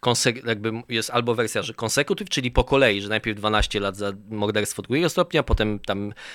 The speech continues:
dziesięć lat za morderstwo trzeciego i potem jeszcze dziesięć lat tam, załóżmy, za manslaughter, czy tam osiem lat. Natomiast jeżeli ma odbywać jednocześnie, no to jednocześnie siedzi za trzy różne, właściwie to nie są trzy różne przestępstwa, to też jest pewien paradoks, ale chodzi o to,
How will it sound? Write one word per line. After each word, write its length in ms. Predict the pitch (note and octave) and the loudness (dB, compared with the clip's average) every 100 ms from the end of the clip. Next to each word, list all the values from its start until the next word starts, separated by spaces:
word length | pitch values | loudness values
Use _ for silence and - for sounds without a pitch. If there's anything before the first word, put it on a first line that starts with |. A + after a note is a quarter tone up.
| - | -10
dziesięć 360 | A#2+ B2+ B2+ - | 0 0 0 0
lat 160 | A2+ G#2 | 0 0
za 100 | G#2+ | -2
morderstwo 440 | G#2+ G#2+ G2 A2 | -2 -2 -6 -8
trzeciego 420 | - D3+ G#3+ G#3 | -2 2 2 4
i 80 | D#3 | 2
potem 280 | C#3 C#3 C3 | 2 2 2
jeszcze 240 | B2 B2 | 0 -2
dziesięć 300 | A2 A2 G#2+ | -2 -2 2
lat 200 | G#2+ G2+ | 2 2
tam, 180 | G#2+ G2+ | 0 -4
załóżmy, 320 | G2+ G2 G#2+ | -6 -8 -8
za 100 | G#2 | -8
manslaughter, 440 | G2+ G2 G#2 - - | -6 -6 -6 -8 -16
czy 100 | - | -14
tam 140 | G2+ | -8
osiem 280 | G2 - - | -6 -6 -10
lat. 120 | - - - - - - - - - - - - - - | -16 -20 -20 -16 -12 -12 -14 -20 -20 -20 -20 -20 -14 -4
Natomiast 320 | B2 C3+ C#3 | 0 2 2
jeżeli 340 | B2+ D3 C3+ | 2 2 0
ma 260 | B2 A#2+ B2 | 4 2 2
odbywać 440 | A#2+ C#3 C3 - | -2 2 2 2
jednocześnie, 580 | B2 B2 A#2+ C4 - B2+ | 0 0 6 6 6 2
no 100 | A#2+ | 2
to 80 | B2+ | 0
jednocześnie 520 | B2 B2 F3+ - C#3 | 0 2 2 4 2
siedzi 300 | - C#3 C3 | 2 2 0
za 100 | B2 | -4
trzy 360 | - - C3 B2 | -2 0 2 2
różne, 440 | B2 G#2+ A2 A#2 - - - | -2 0 0 0 -2 -18 -4
właściwie 260 | B2 B2+ C#3 | -2 0 0
to 80 | F3+ | 0
nie 100 | E3+ | 0
są 100 | D#3 | 0
trzy 160 | - | -2
różne 240 | C3+ B2+ A#2+ | -2 -2 -4
przestępstwa, 540 | B2+ A#2 A2 G#2 F#2+ | -4 -2 -4 -4 -12
to 100 | A2 | -8
też 140 | B2+ | -6
jest 200 | A#2 G#2 - _ | -6 -8 -14 _
pewien 240 | A2 A2 | -6 -6
paradoks, 440 | G#2 B2+ G2+ F#2 - | 2 2 2 -2 -6
ale 140 | A#2 B2+ | 0 0
chodzi 240 | F3+ F#3+ | 0 -2
o 100 | F#3+ | -2
to, 180 | D3 | -4